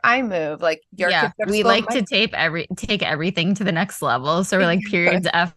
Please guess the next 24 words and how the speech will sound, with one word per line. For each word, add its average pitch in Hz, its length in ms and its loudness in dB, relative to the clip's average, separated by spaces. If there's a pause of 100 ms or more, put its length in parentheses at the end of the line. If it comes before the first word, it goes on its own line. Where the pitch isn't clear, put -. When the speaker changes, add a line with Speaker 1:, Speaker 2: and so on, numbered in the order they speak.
Speaker 2:
that. 143 260 0
We 190 120 2
can 220 160 0
do 196 200 2
Speaker 1:
Yeah. 160 60 2
Speaker 2:
one 156 220 2
better." 156 560 0
Speaker 1:
We 311 100 -4
can 285 160 0
do 262 120 4
one 240 180 6
better. 208 360 4 (440)
You 180 280 -10
get 262 140 0
a 269 60 0
divorce, 277 440 0 (160)
I 285 140 0
get 277 120 -2
a 220 60 -4
divorce. 170 400 -2
No. 185 100 2
<laughs> 220 180 2
Speaker 2:
<laughs> 370 120 0
Literally. 226 880 -2